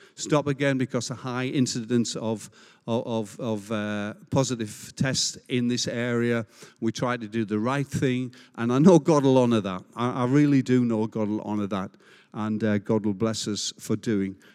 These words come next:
the right thing. Sometimes it's nostalgia for the past that stops us going, that stops us going forward and wanted us to go back. My son is thirty,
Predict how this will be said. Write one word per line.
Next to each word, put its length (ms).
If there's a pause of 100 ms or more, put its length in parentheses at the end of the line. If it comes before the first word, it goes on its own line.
(140)
the 100
right 320
thing. 500 (520)
Sometimes 840
it's 300
nostalgia 880 (380)
for 180
the 100
past 720 (220)
that 120
stops 440
us 100
going, 440 (680)
that 80
stops 300
us 80
going 220
forward 420
and 160
wanted 280
us 180
to 100
go 200
back. 420 (920)
My 180
son 320
is 220 (160)
thirty, 540